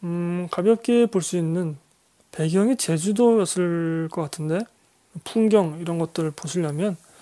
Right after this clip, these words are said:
이 영화 감상하시는 것도 좋을 것 같습니다. 데이비 백고님이 저수지의 개들 보셨네요. 드디어 보았습니다. 쿠엔틴 타란티노의 데뷔작 엄청난 기대를 하고 봤기에 그 기대치에 미치지는 못했지만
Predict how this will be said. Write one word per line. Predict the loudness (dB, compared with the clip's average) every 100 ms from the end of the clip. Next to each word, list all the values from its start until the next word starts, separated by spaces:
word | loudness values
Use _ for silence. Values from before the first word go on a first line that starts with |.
| -20 -20 -20 _ _ -4
이 |
영화 | -2 0 -2
감상하시는 | -2 -2 0 0 0 -2
것도 | -4 -4 -4
좋을 | -4 -4
것 | -4
같습니다. | -4 -4 -6 -10 -16 _ _ _ _ _ _ _
데이비 | -4 0 2
백고님이 | 2 2 4 4 4 2 2
저수지의 | 2 2 0 2 2 2
개들 | 0 -2 2 2 2 -2
보셨네요. | -6 -6 -6 -6 -6 -8 _ _ -4
드디어 | 0 4 6 6
보았습니다. | 4 2 2 0 2 2 2 0
쿠엔틴 | -2 0 2 2 -2
타란티노의 | 0 0 0 0 0 0
데뷔작 | 0 0 2 2 0 -4 _ _ -2
엄청난 | 0 2 2 2 2 2
기대를 | 2 4 4
하고 | 2 0
봤기에 | 0 -2 0 2 2 0
그 | -2 -4
기대치에 | -2 0 0 0 0
미치지는 | 0 -2 -2 4 4 4
못했지만 | 2 -2 -2 -2 0 -2